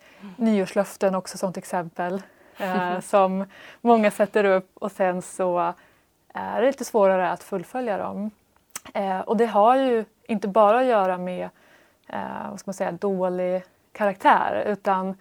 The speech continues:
Speaker 2: det har att göra med att har man tillgång kanske till rätt strategier eller inte? Har man tillgång till att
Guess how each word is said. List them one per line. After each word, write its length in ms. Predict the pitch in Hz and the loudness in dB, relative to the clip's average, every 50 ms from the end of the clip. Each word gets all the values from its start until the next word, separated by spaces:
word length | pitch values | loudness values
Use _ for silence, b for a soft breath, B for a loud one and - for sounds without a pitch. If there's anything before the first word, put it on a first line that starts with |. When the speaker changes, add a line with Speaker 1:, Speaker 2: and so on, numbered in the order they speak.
| b b _ | b b _
Speaker 2:
det 100 | - 214 | -6 -4
har 80 | 233 | -4
att 60 | 254 262 | -2 0
göra 280 | 247 226 214 202 196 | 2 2 2 2 0
med 260 | 190 185 185 180 175 | -2 -2 -4 -4 -6
att 160 | 175 - - - | -6 -4 -2 -2
har 100 | - 208 | 0 0
man 120 | 214 214 208 | -2 -4 -4
tillgång 360 | - 240 220 208 196 240 226 | -4 -4 -4 -2 -2 -2 -4
kanske 180 | 208 196 185 202 | -4 -8 -12 -10
till 140 | - 208 | -6 -4
rätt 200 | 196 196 190 - | -2 -2 -4 -4
strategier 560 | - - 196 190 214 208 - 294 233 190 180 190 | -8 -8 -8 -8 -8 -6 -4 -4 -2 -2 -4 -4
eller 140 | 196 - - | -6 -8 -10
inte? 340 | 214 208 - - 226 226 208 - 190 | -12 -14 -10 -8 -8 -8 -8 -8 -6
Har 80 | - 214 | -4 -4
man 120 | 214 208 | -4 -2
tillgång 360 | 214 226 208 202 220 240 240 | -2 -4 -2 -2 -2 -2 -2
till 220 | 233 - 214 196 185 | -4 -4 -6 -4 -4
att 260 | 180 175 _ - | -6 -8 _ -16